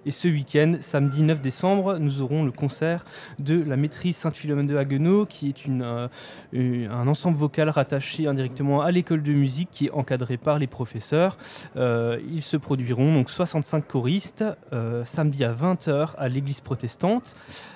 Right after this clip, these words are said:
Euh, l'entrée est de dix euros. Euh, les billetteries, euh, sont déjà bien pleines, mais il y a encore des places.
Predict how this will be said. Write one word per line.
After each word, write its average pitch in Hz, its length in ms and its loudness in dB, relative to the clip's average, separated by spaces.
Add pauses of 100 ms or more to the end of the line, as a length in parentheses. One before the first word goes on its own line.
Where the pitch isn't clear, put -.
(140)
Euh, 120 180 0
l'entrée 156 300 2
est 143 40 2
de 127 100 2
dix 156 260 -2
euros. 139 460 4
Euh, 120 880 -2 (100)
les 139 80 0
billetteries, 143 640 0
euh, 120 140 2
sont 127 200 -2
déjà 120 260 2
bien 143 200 2
pleines, 185 400 2
mais 131 120 -2
il 120 60 -4
y 120 60 -2
a 113 40 -2
encore 147 180 -2
des 127 100 0
places. - 460 0